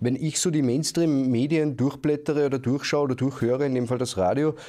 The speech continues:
man kriegt gar nichts mit, obwohl das eigentlich aus meiner Sicht ein Skandal ist, wie jetzt da gegen einen freien Journalisten, in dem Fall dich, vorgegangen wird. Hast du irgendetwas mitbekommen?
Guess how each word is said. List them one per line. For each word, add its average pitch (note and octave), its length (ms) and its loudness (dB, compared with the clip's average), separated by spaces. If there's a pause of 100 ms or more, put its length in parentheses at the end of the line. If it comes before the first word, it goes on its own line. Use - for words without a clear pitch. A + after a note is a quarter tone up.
(260)
man G#2+ 180 -2
kriegt - 280 -2
gar F#2 160 0
nichts A2 340 -4
mit, F#3 340 0
obwohl B2 340 -2
das D3 260 -2
eigentlich C3+ 680 -2
aus - 260 -10
meiner A2 260 0
Sicht D#3 340 -4
ein D3 80 0
Skandal D3 560 0
ist, A2+ 220 -4
wie A#2 120 -2
jetzt C3 280 -2
da G#2+ 180 2
gegen C3 240 -2
einen A#2 160 0
freien G#2+ 360 0
Journalisten, A#2+ 520 -2
in A2+ 60 0
dem G#2+ 140 0
Fall A3 140 0
dich, C3 320 -6
vorgegangen A2 600 -2
wird. G2 100 0
Hast A2 180 -2
du E3 80 2
irgendetwas F3+ 420 0
mitbekommen? C3 560 -4